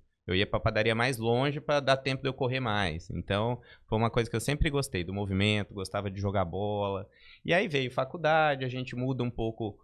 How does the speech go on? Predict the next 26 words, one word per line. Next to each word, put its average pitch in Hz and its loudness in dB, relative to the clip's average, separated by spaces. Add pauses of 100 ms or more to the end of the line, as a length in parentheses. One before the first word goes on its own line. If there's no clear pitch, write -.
(180)
o, 107 0
o 110 2
estilo 139 0
de 113 -6
vida, 123 -2
o 110 -2
tipo - -6
de 117 0
atividade, 110 0 (280)
mas 143 4
eu 160 4
mantive 170 -2
a 165 -2
corrida, 131 -2 (300)
né? 95 2
A 107 0
corrida 135 0
foi 160 -2
até 151 -2
uma 196 -6
inspiração 160 0
de 175 -2
um 170 -2
colega 165 2
de - -12
faculdade. 95 -2